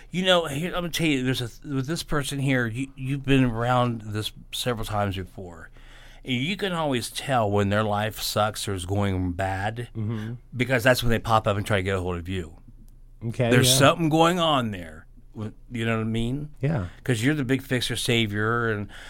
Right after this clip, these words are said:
Speaker 1: um, solve it, and you're a safe place and stuff. But, but s-, th-, these are all great things, but you know what?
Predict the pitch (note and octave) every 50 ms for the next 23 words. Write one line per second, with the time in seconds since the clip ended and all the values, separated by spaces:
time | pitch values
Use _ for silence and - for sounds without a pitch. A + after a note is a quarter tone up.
0 | - - - - A#2+ A#2 A2+ A2+ A2+ A2+ A2 A2 G#2+ G2+ F2+ - - - - -
1 | - C3 A2+ A2+ A#2 A2+ A2 G#2+ A#2+ A#2 A#2 A#2 A#2 - A2 G#2+ G#2+ G#2+ A2 G#2+
2 | G2 - - - A#2 A#2 A#2 - - - - A#2+ A2 A2 A2 G#2+ - A2 G#2+ G2+
3 | - - G#2+ G2+ G#2+ G#2+ - - B2 - C3+ C3 B2+ - - - - - - -
4 | - - - - - - - - - - - - - - - - - - - -
5 | - - D3+ D#3 D#3 E3 E3+ F3 E3+ F3+ F3 E3 E3+ D#3+ C#3+ C#3+ D3 D3 C3+ C3+
6 | - D#3 D#3+ E3 E3 E3 D3+ B2 A#2+ C3 C3+ B2+ C#3 D3 D3+ D#3 D#3+ D3 D#3 D#3
7 | D#3 -